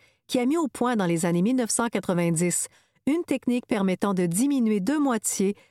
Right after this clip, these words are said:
la durée totale d'une césarienne, de quarante à vingt minutes, dit le docteur Bugeaud. La technique Stark, aussi appelée Misgav Ladash, du nom de l'hôpital où le docteur Stark pratiquait,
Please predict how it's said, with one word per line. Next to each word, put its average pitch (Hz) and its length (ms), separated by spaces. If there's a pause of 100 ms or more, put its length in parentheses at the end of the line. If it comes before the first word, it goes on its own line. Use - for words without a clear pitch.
(140)
la 202 120
durée 185 260
totale 277 360
d'une 226 160
césarienne, 170 640 (320)
de 196 80
quarante 240 580
à 180 140
vingt 190 160
minutes, 214 440 (280)
dit 196 140
le 202 100
docteur 233 380
Bugeaud. 175 380 (800)
La 214 140
technique 247 380
Stark, 214 500
aussi 214 280
appelée 220 420 (240)
Misgav 254 580
Ladash, 208 560 (220)
du 208 160
nom 247 180
de 214 80
l'hôpital 220 560
où 226 80
le 190 140
docteur 233 360
Stark 190 500
pratiquait, 214 640